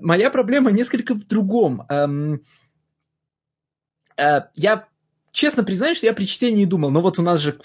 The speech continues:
там читатели, да, в смысле слушатели, попросили прочитать именно Infamous Iron Man. То есть заявка не звучала как,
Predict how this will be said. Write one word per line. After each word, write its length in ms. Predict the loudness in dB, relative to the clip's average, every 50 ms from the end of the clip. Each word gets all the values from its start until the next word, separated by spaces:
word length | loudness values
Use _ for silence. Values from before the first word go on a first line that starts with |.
| -20 -20 _ _ _ _ _ -8
там 200 | -8 -8 -8 -8
читатели, 560 | -8 -8 -4 -2 0 0 0 0 -2 -2 -2
да, 160 | 0 -2 -2 -2
в 60 | -2
смысле 240 | -2 -2 -2 -2 -2
слушатели, 520 | 0 0 0 0 0 -2 -2 -6 -6 -8 -12 -18 -18 -18 -8 -4
попросили 460 | -4 -2 0 0 0 0 0 0 0
прочитать 540 | 0 -2 -2 -4 -4 -2 -2 -2 -2 -4 -6 -14 -20 _ _ _ _ _
именно 560 | -2 0 0 2 2 2 2 2 0 0 -2 -8 _ _ _ _ _ -2 -2
Infamous 420 | 0 0 0 -2 -2 -2 0 0
Iron 300 | 0 0 0 0 0 0
Man. 200 | 0 0 -2 -4 -10 _ _
То 80 | -4 -4
есть 140 | -4 -4 -4 -2
заявка 380 | 0 2 2 2 0 0 0
не 100 | 0 0
звучала 460 | 0 0 -4 -6 -2 0 0 0 0 0
как, 340 | 0 -2 -2 -2 -2 -6